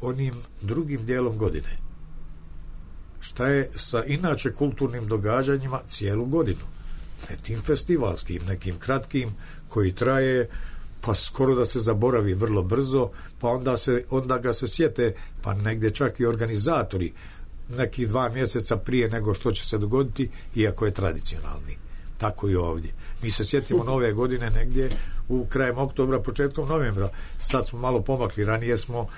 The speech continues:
se, bi se sjetili u decembru Nove godine i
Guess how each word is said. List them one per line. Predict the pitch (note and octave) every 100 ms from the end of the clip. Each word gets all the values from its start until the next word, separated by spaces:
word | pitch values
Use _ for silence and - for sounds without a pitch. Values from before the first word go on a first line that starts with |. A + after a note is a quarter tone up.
| - -
se, | - B2 - - B2
bi | A2+ A2
se | A2+
sjetili | G2+ B2+ A#2 C3
u |
decembru | A#2 A#2+ - F#2+ D#2 C#2+ - - - - - G#2+
Nove | F2+ E2+
godine | G#2+ D3+ D#3+ D#3+ D3+
i | B2+